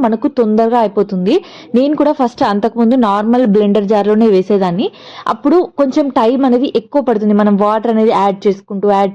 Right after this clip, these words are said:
చేసుకుంటూ దాన్ని చేయాల్సి వచ్చేది. కాకుండా ఇలా జ్యూసర్ జార్లో చేస్తే మనకు తొందరగా అయిపోతుంది. ఇప్పుడు ఒక బౌల్లో ఇలా స్ట్రైనర్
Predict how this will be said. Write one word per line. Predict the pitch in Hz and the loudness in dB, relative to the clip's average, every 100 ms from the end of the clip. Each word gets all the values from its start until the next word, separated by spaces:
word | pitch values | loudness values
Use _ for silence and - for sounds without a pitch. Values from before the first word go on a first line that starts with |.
| 202 | -6
చేసుకుంటూ | 190 - 196 202 | -8 -10 -8 -4
దాన్ని | 196 196 | -2 -2
చేయాల్సి | 196 185 185 | -2 -2 -4
వచ్చేది. | 175 - 180 320 - - - - | -8 -6 -2 -4 -4 -20 -14 -6
కాకుండా | 254 262 277 403 233 | -4 -2 0 0 0
ఇలా | 285 233 | -2 0
జ్యూసర్ | 226 220 233 214 | 0 0 0 0
జార్లో | 208 214 208 | 0 0 0
చేస్తే | 196 190 294 | -2 0 -2
మనకు | 226 196 269 | 0 -2 -4
తొందరగా | 202 185 185 202 | -2 0 0 0
అయిపోతుంది. | 180 180 185 175 196 370 - - - - 254 | -2 -4 -4 -4 -4 -4 -6 -20 -16 -6 -4
ఇప్పుడు | 294 349 - | 0 0 0
ఒక | - 202 | -4 -2
బౌల్లో | 202 208 220 349 587 - - - 233 | 0 0 0 0 -4 -12 -20 -6 -2
ఇలా | 247 - | -2 0
స్ట్రైనర్ | 240 226 254 | 0 2 0